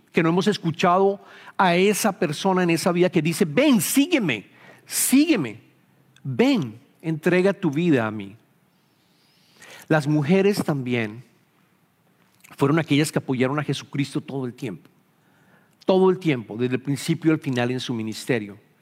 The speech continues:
Y estaban realmente tristes, por supuesto, por la muerte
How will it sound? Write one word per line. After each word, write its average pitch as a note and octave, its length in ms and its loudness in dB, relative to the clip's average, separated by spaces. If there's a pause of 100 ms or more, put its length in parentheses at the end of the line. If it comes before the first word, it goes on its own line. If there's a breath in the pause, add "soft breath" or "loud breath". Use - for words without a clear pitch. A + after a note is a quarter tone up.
(320 soft breath)
Y D3+ 100 -2
estaban D3+ 520 -2
realmente D3+ 800 0
tristes, C#3+ 560 -4
por B2 200 -10
supuesto, A#2+ 600 -8 (400 soft breath)
por C3 140 -2
la A2 80 -2
muerte B2+ 580 -4